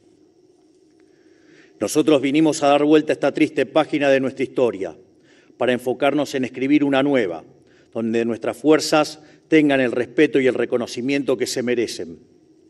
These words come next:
Queremos honrar el legado que nos dejaron Roca y San Martín. Y también queremos honrar la demanda de reconocimiento que surge de la sociedad misma,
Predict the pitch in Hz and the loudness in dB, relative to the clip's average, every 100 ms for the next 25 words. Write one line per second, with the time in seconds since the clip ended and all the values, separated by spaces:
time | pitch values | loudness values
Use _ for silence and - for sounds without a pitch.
0 | _ _ _ _ 113 131 139 135 131 123 | _ _ _ _ 0 2 2 0 -4 0
1 | 143 135 123 120 143 139 131 127 117 120 | 2 2 2 4 4 4 2 -2 -2 -2
2 | 143 120 117 127 165 165 160 143 - 117 | -2 -2 -2 4 4 4 0 -2 -8 -8
3 | 120 120 123 131 101 90 - _ _ _ | -4 -4 -4 -8 -10 -12 -20 _ _ _
4 | _ _ _ - - 120 127 147 139 135 | _ _ _ -18 -6 -4 0 0 2 2
5 | 151 143 - 120 143 143 135 123 131 147 | 2 0 -4 0 0 2 2 2 2 0
6 | 143 127 127 131 127 - 135 156 156 143 | 0 0 0 -2 -4 -6 -4 -2 -2 -4
7 | 131 123 160 139 143 131 123 123 - 147 | -6 -2 -2 0 -2 -2 -2 -6 -4 -2
8 | 151 147 101 87 | 0 -2 -6 -18